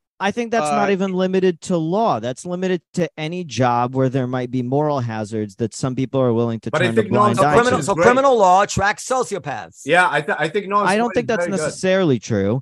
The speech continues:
Speaker 4: I don't
Speaker 1: I'm
Speaker 4: think it's true.
Speaker 2: So, Noam, what I'm saying is, sure, I agree with you. If there's a court case in any, in any situation, yeah, you need to have a system where someone's gonna defend something. That is different than being a lawyer. And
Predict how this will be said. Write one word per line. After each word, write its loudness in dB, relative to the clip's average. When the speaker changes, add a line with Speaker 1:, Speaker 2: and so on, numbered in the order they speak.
Speaker 4:
I 2
don't 4
Speaker 1:
I'm 0
Speaker 4:
think -4
it's -12
true. -2
Speaker 2:
So, 0
Noam, 0
what -6
I'm -4
saying -6
is, -8
sure, -8
I 0
agree -2
with -4
you. 0
If -10
there's -10
a -8
court -8
case -4
in -6
any, -4
in -4
any -2
situation, -6
yeah, -4
you -4
need -4
to 0
have -2
a -6
system -8
where -8
someone's -8
gonna -6
defend -8
something. -12
That 0
is -6
different 0
than -4
being -2
a -2
lawyer. -2
And 0